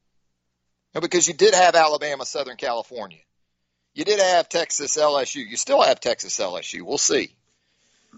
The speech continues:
You got Tennessee, Oklahoma. You got Arkansas scheduled to go to Notre Dame. That's not happening now, in all likelihood. I guess, I guess Notre Dame could keep that as its, its non-conference if,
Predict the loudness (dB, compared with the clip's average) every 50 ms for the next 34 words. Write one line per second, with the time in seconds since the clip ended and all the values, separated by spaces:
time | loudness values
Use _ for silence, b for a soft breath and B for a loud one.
0 | _ _ _ _ -8 0 2 2 2 2 2 0 0 2 2 0 0 0 0 2
1 | 2 2 2 0 -2 0 0 0 -2 -2 -6 -12 -20 _ _ _ _ -4 -2 0
2 | 2 4 4 2 2 0 -6 -12 -12 -6 -6 -6 -6 -6 -10 -14 -20 _ _ _
3 | _ _ _ -18 -10 -6 -6 -6 -6 -6 -10 -12 -12 -6 -4 -2 -2 -2 -4 -6
4 | -6 -6 -6 -6 -8 -10 -10 -6 -2 -2 -2 -2 0 -2 -2 0 0 0 -2 -2
5 | _ _ -20 -18 -12 -8 -6 -4 -4 -4 -4 _ _ _ _ _ _ _ _ _
6 | _ _ _ _ _ _ _ _ _ _ _ -6 -2 0 2 2 2 0 -2 -4
7 | -6 -8 -10 -6 -6 -4 0 0 -2 0 0 0 2 2 2 0 -2 -4 -6 -8
8 | -12 _ _ _ _ _ _ _ _ _ _ _ _ _ _ -6 -6 -6 -4 -2
9 | 0 2 2 2 0 0 0 0 0 0 0 -2 -2 -4 -4 -8 -10 -12 -10 -10
10 | -10 -12 -12 -10 -4 0 2 2 2 2 0 -4 -4 -8 -6 -6 -8 -8 -8 -8
11 | -10 -8 -6 -4 -2 0 0 0 -2 0 0 0 0 0 -4 -6 -10 -8 -6 -6
12 | -8 -8 _